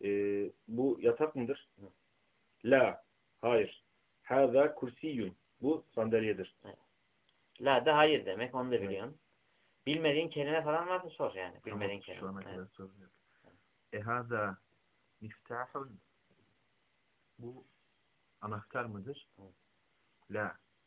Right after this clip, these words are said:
Speaker 3: Hâzâ kalemun. Hayır, bu kalemdir.
Speaker 1: Mâ hâzâ. Bu nedir?
Speaker 2: Hı.
Speaker 1: Hâzâ necmun.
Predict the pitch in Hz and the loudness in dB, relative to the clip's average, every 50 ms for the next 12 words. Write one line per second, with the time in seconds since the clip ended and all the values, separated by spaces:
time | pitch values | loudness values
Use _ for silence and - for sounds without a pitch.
0 | _ _ - 110 110 113 107 104 101 101 107 107 - _ _ _ - - 101 98 | _ _ -8 -8 -6 -6 -6 -6 -6 -6 -8 -10 -14 _ _ _ -12 -10 -8 -8
1 | 95 85 80 78 78 _ _ _ _ _ _ _ _ _ _ _ - 104 98 98 | -8 -10 -14 -18 -20 _ _ _ _ _ _ _ _ _ _ _ -16 -14 -14 -14
2 | 98 - - - 101 90 92 87 87 82 _ - - - _ _ _ _ _ 73 | -14 -14 -14 -14 -14 -14 -14 -16 -20 _ _ -20 -20 -20 _ _ _ _ _ -20
3 | _ _ _ _ _ _ _ _ _ _ _ - 107 127 147 165 165 147 139 131 | _ _ _ _ _ _ _ _ _ _ _ -4 0 2 2 4 4 4 4 4
4 | 120 110 110 120 - - - - _ _ _ _ _ _ _ _ _ _ _ _ | 4 4 4 4 2 2 2 -4 _ _ _ _ _ _ _ _ _ _ _ _
5 | _ _ _ - 117 123 143 139 135 160 - - _ _ _ _ - 104 - _ | _ _ _ -6 -2 0 0 2 2 2 0 -2 _ _ _ _ -20 -20 -20 _
6 | _ _ _ - 135 139 139 131 113 127 135 139 131 131 127 120 120 107 95 92 | _ _ _ 0 4 6 6 6 6 6 4 4 4 2 -2 -4 -6 -12 -12 -14